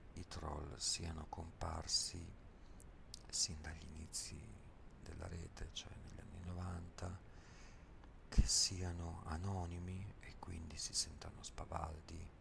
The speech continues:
perché attaccano persone che non conoscono, mentre nella realtà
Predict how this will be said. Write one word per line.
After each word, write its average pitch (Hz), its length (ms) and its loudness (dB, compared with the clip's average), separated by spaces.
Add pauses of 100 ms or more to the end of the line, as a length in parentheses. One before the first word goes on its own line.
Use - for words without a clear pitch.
(640)
perché - 560 -2 (300)
attaccano 90 500 -2
persone 85 420 0
che 78 120 -4
non 76 180 -4
conoscono, 80 560 -4
mentre 76 320 -4
nella 80 240 -2
realtà 80 500 -2